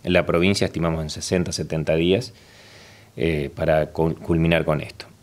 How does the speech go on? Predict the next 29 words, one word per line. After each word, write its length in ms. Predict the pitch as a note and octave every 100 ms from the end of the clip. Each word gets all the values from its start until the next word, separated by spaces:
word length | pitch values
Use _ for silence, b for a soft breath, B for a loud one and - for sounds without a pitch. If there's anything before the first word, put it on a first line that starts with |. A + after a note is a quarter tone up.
| -
Y 160 | G2 F#2
por 220 | G#2 A#2
otro 260 | B2+ C3+
lado, 360 | C3+ C3+ D3+ -
hace 200 | F2+ F#2
poquitos 420 | E2+ E2 G2 G2
días 300 | G#2 G#2+ G#2+
atrás, 400 | A#2 C3 C#3 - - -
también 420 | E2+ F2+ B2 B2
firmamos 460 | G#2 G2+ G#2 G2
otro 260 | A#2+ A#2 B2
convenio 580 | B2+ B2 C#3 C#3 D3+ D#3+ - - - - - - - - -
de 140 | F2+ G2+
otro 280 | C#3 A2
proyecto 460 | F2 F#2+ - G2 G2
que 80 | F2
habíamos 220 | F2+ F#2
presentado 500 | - F#2+ G2 G2+ G#2+
nosotros, 440 | A#2+ B2 B2+ C#3
que 120 | C#3 F#2
son 240 | G2+ G2
cuatro 360 | A2 G#2+ G#2+ -
cuadras 360 | G#2 G#2+ F#2+
de 440 | F2 E2+ D#2+ D#2 D2+
cordón 320 | F2+ E2+ F#2+
cuneta 360 | F#2+ G2 G2+ E2+
con 140 | E2+
siete 320 | - G2 F2+
badenes. 460 | G#2+ C#3 D#3 E3